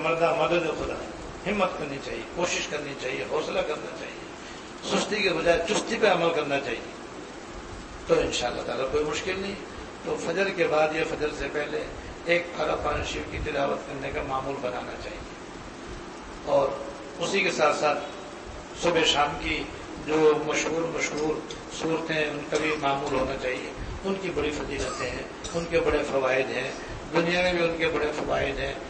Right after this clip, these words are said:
آخرت میں بھی ان کے بڑے فضائل ہیں، ہم ان سب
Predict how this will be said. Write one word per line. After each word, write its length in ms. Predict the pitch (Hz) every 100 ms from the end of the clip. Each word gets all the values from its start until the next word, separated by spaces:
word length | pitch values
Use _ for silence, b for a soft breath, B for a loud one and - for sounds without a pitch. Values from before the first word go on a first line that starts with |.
| - -
آخرت 440 | - - 170 175
میں 120 | 180
بھی 140 | 175 175
ان 60 | 165
کے 80 | 160
بڑے 160 | 151 147 147
فضائل 440 | 139 139 139 131
ہیں، 180 | 135 143 - - - - 139
ہم 120 | 139
ان 60 |
سب 60 | 135